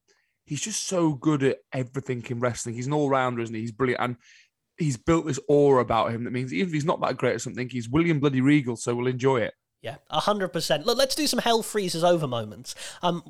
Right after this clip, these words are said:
Speaker 2: th-, these have been great. We did a load of yours last week, so we're gonna do mine this week before we set our, um, topic for next week. This, do you know what? This is a hard one, hell freezes over, because what you realise is you realise how many things that you never thought would happen have actually gone ahead.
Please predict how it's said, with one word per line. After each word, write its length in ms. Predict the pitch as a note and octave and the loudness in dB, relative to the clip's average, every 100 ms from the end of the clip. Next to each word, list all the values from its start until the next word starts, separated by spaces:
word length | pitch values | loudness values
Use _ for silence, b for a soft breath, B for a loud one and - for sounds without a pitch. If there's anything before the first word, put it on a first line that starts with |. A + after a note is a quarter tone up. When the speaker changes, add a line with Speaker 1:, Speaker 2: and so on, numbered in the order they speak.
| F3+ | -8
Speaker 2:
th-, 180 | A#3+ | -6
these 200 | F#3+ B3+ | -2 0
have 100 | G#3 | 0
been 140 | F#3+ E3 | -2 0
great. 240 | F3 C#3+ | 2 2
We 60 | D3 | 4
did 100 | D#3+ | 2
a 40 | |
load 280 | E3 A3+ B3 | 4 4 4
of 60 | G#3 | 2
yours 180 | F3 D#3+ | 0 2
last 320 | D3 C#3 - | 0 0 -4
week, 160 | A#2+ | -6
so 100 | - | -4
we're 60 | D3+ | -2
gonna 160 | E3 F3+ | 0 0
do 140 | E3 | -2
mine 320 | D#3+ F3 E3+ | 2 2 2
this 200 | D#3 - | 2 -2
week 220 | B2+ A#2+ - B B - | -4 -8 -14 B B -20
before 240 | D3 D#3+ | -4 -2
we 120 | C#3+ | 0
set 280 | D3 E3+ D3 | 2 2 2
our, 220 | D3+ D3 C#3+ | 2 4 4
um, 140 | D#3 | 0
topic 340 | - F3 D3+ | 2 2 2
for 120 | - C#3+ | -4 -2
next 340 | D3+ - - | -2 -2 -6
week. 220 | A#2 B2 - B B | -8 -12 -16 B B
This, 220 | C#4+ - | -2 -2
do 360 | - - - D4+ | -4 -12 -2 2
you 60 | |
know 60 | E4 | 4
what? 220 | C4+ - | 4 2
This 180 | E3+ C4+ | -4 -2
is 120 | D#4+ | 2
a 40 | C4+ | 2
hard 460 | - - B3 A#3+ | 2 4 4 4
one, 200 | D#3+ B2+ | 2 -2
hell 260 | A2+ D#3+ C#3+ | 0 0 0
freezes 420 | - D3+ C3 B2+ | -2 -6 -6 -2
over, 240 | C3+ B2 B2 | -2 -2 -4
because 300 | D3+ E3+ A3 | -4 -2 -2
what 120 | C4 | -2
you 80 | A#3 | 0
realise 480 | G#3+ G#3 C3+ A#2+ | 4 4 4 -2
is 140 | D3+ D3+ | -6 -4
you 60 | |
realise 180 | D#3+ G3+ | 0 0
how 260 | - G#3+ A#3+ | 0 0 0
many 240 | A#3 G#3+ | 0 -4
things 460 | F#3+ - E3+ A#2 A2+ | -4 -2 -2 -2 -12
that 100 | C#3+ | -8
you 120 | D3+ | 0
never 200 | F3 E3+ | 0 0
thought 200 | - E3 | 0 0
would 100 | D3+ | 0
happen 380 | D3+ D3 D3+ C#3+ B B | -4 -4 -4 -6 B B
have 340 | - - A#3 G#3 | -4 0 2 2
actually 380 | G3+ - E3 | 2 0 -6
gone 200 | D#3+ D#3 | 0 2
ahead. 380 | D#3 D3+ C#3 B2 | 2 -2 -4 -6